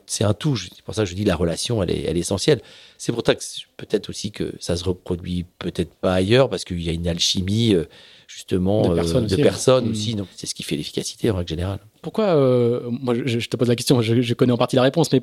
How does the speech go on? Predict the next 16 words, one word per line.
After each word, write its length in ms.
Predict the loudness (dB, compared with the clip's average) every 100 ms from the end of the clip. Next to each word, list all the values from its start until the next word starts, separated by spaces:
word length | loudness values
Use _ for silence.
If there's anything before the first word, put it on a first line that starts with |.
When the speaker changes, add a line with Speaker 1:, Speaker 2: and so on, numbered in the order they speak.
| 2
Speaker 2:
mais 200 | 4 4
il 40 | 4
faudrait 220 | 2 0
que 80 | 2
tu 40 |
l'expliques 360 | 0 2 2 4
aux 200 | 4 6
auditeurs. 220 | 4 4
Pourquoi 380 | 2 2 2 2
le, 240 | 0 0
le 140 | 2 2
pôle, 320 | 6 6 4 -6 _ _ _
c'est 460 | -10 0 0 0 0
restreint, 360 | -2 -2 0 0
entre 180 | 2
guillemets, 340 | 2 4 2